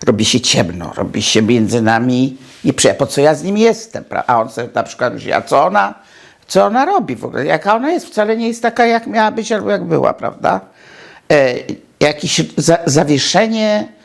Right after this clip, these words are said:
na pewno zawieszenie serdeczności, zawieszenie miłości, zawieszenie życzliwości. Jest coś bardzo nieżyczliwego w fochu.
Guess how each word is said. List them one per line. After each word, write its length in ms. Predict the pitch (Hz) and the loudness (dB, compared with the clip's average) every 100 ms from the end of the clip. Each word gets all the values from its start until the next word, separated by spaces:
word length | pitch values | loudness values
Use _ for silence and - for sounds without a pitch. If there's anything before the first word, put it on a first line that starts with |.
| _ - | _ -8
na 80 | - | -6
pewno 480 | - 180 120 110 107 | 0 0 2 -2 -2
zawieszenie 520 | - - - 143 160 | -2 -4 -2 0 2
serdeczności, 800 | 202 - 185 - - 190 - 165 | 2 0 -4 -4 -2 -2 -2 -2
zawieszenie 540 | 131 123 - 120 101 | -2 0 -2 0 2
miłości, 520 | 101 107 135 - 139 | 2 4 2 -2 -4
zawieszenie 680 | 117 95 110 - 110 113 120 - - - - - | -2 -2 -4 -4 0 0 -2 -6 -20 -20 -14 -2
życzliwości. 1200 | - 143 143 - 120 139 131 - - - - - _ _ - | 0 2 2 2 2 2 2 -2 -6 -6 -8 -10 _ _ -8
Jest 160 | - - | -6 -4
coś 120 | - | -2
bardzo 340 | - 185 175 | 0 2 2
nieżyczliwego 720 | 156 123 - - 110 87 - | 2 2 -2 -2 0 0 0
w 80 | - | -4
fochu. 340 | - - - | -4 -8 -8